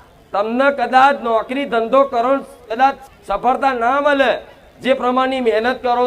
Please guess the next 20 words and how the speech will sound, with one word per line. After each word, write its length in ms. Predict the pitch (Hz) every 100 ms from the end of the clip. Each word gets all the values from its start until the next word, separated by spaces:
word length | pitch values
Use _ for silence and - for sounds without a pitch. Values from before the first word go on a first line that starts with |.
| 247
છો, 100 | 254 254 - - - -
રાત 220 | 208 233
દાડાની 480 | 240 240 247 254 247 220
ઉજાગરા 480 | 240 247 247 240
કરીને 260 | 240 247 240
ગમે 200 | 208 240 254
તેવી 300 | 254 254 175 - - _ _ _ _
મહેનત 400 | 139 185 247 277 269 254
કરો, 160 | 254 254
કદાચ 260 | 233 247 247
એમાં 260 | 233 233 254
કદાચ 220 | 247 254 254
તમને 220 | 240 262 240 208
ના 140 | 247
મળે 260 | 277 277 277
ને, 160 | 285 277 - - - - _ - 240
તોય 200 | 254 240
નિરાશ 360 | 233 254 247 254
નહીં 140 | 262
થાવ, 140 | 254